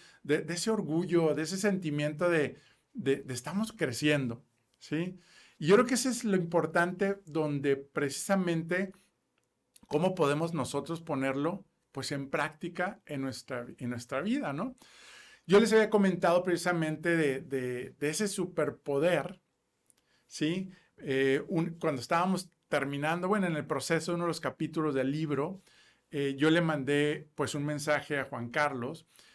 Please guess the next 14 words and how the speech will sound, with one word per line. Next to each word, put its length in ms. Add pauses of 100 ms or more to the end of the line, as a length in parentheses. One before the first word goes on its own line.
(120)
donde 220
precisamente 800
mi 160
coach, 420
mi 100
mentor, 580 (380)
y 120
le, 200
le 120
preguntaba, 640
"Oye, 180
Juan 240
Carlos, 460 (280)
cuando 720